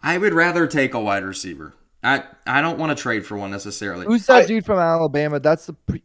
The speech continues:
Speaker 2: that's
Speaker 1: Well,
Speaker 2: the
Speaker 1: there's
Speaker 2: dude I've
Speaker 1: two.
Speaker 2: been
Speaker 1: There's
Speaker 2: seeing.
Speaker 1: Jameson Williams, who tore his A C L in the
Speaker 2: Yeah,
Speaker 1: national
Speaker 2: him.
Speaker 1: championship game. He'll probably be back by, like, October. And then there's, uh, John Metchie, I think is his name, the third, but he's not a first round
Speaker 2: Jameson
Speaker 1: guy.
Speaker 2: Williamson
Speaker 3: Also,
Speaker 2: or whatever his name is. That's what I've seen.
Speaker 1: He's really good,
Speaker 2: Us-
Speaker 1: but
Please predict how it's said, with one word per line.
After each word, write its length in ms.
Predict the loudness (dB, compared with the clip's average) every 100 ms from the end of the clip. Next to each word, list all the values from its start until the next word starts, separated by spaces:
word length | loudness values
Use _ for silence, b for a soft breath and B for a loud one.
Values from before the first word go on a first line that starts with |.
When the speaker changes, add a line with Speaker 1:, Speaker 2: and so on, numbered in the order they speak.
| -4
Speaker 2:
that's 160 | -2
Speaker 1:
Well, 80 | 0
Speaker 2:
the 80 | 2
Speaker 1:
there's 80 | 2
Speaker 2:
dude 80 | 4
I've 60 |
Speaker 1:
two. 100 | 2
Speaker 2:
been 60 | 2
Speaker 1:
There's 140 | -2 -4
Speaker 2:
seeing. 80 |
Speaker 1:
Jameson 420 | -2 -2 -4 -4 -2
Williams, 460 | 0 0 -2 -4
who 100 | -8
tore 240 | -8 -6 -4
his 80 | -4
A 100 | -4
C 160 | -4
L 120 | -4 -4
in 80 |
the 60 | 0
Speaker 2:
Yeah, 160 | 0 0
Speaker 1:
national 180 | -2 -6
Speaker 2:
him. 40 |
Speaker 1:
championship 500 | -6 -8 -8 -10 -10
game. 140 | -8 -10
He'll 120 | -10
probably 340 | -6 -4 -4 -6
be 40 |
back 220 | -6 -6
by, 100 | -8
like, 200 | -10 -10
October. 580 | -12 -12 -12 -10 -12 -14 b b b b b
And 200 | -8 -4
then 420 | -2 -2 -4 -6 -4
there's, 480 | -2 -2 -4 -6 -16 _ -12
uh, 140 | -10
John 440 | -8 -6 -4 -4 -6
Metchie, 560 | -6 -4 -2 -2 -4
I 60 | -14
think 180 | -12 -12
is 60 | -12
his 120 | -10
name, 180 | -8 -8
the 80 |
third, 440 | -6 -4 -4 -4 -8
but 100 | -8
he's 160 | -6 -6
not 180 | -6 -8
a 40 |
first 300 | -10 -14 -12
round 120 | -2
Speaker 2:
Jameson 380 | 0 0 -2 -6
Speaker 1:
guy. 60 | -2
Speaker 2:
Williamson 480 | 0 0 0 -2 4
Speaker 3:
Also, 280 | 6 6 0
Speaker 2:
or 140 | -2 0
whatever 380 | 2 2 2
his 140 | 2 0
name 160 | -4 -4
is. 180 | -4
That's 280 | 2 2 2
what 100 | 2
I've 180 | 2 2
seen. 220 | -2 -6
Speaker 1:
He's 220 | 0 -2 0
really 240 | -4 -4
good, 240 | -4 0 4
Speaker 2:
Us- 200 | 2 2
Speaker 1:
but 280 | -8 -10